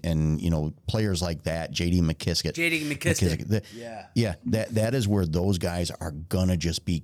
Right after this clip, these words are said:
Speaker 1: key, um, to what you wanna do.
Speaker 2: So, yeah, McKissick would be, well, now that Brian Robinson got hurt, McKissick's in a role where he'll be the third down guy, but if something,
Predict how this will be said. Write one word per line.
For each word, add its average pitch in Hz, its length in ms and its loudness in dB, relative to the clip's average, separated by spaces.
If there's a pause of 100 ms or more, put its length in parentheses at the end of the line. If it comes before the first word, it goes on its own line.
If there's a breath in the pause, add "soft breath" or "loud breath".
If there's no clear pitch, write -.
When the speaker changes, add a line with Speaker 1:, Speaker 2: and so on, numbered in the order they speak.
Speaker 1:
key, 76 600 -2 (180)
um, 73 360 -2
to - 120 -2
what 80 220 -2
you 78 120 -2
wanna 65 260 -2
do. 58 140 -8 (960 soft breath)
Speaker 2:
So, - 160 -10
yeah, 170 300 2
McKissick 170 680 -4 (440)
would 160 300 -4
be, 170 240 0
well, 156 240 -4 (100)
now 170 200 2
that 175 160 -2
Brian 151 300 0
Robinson 147 460 -4
got 117 180 -8
hurt, 123 360 -6 (840 loud breath)
McKissick's 175 600 -4
in 180 120 0
a 160 60 4
role 160 320 4
where 135 180 -2
he'll 160 140 0
be 185 120 -2
the 156 100 -2
third 165 260 0
down 160 280 2
guy, 120 400 -4 (120)
but 147 120 -4
if 135 100 -6
something, 185 380 0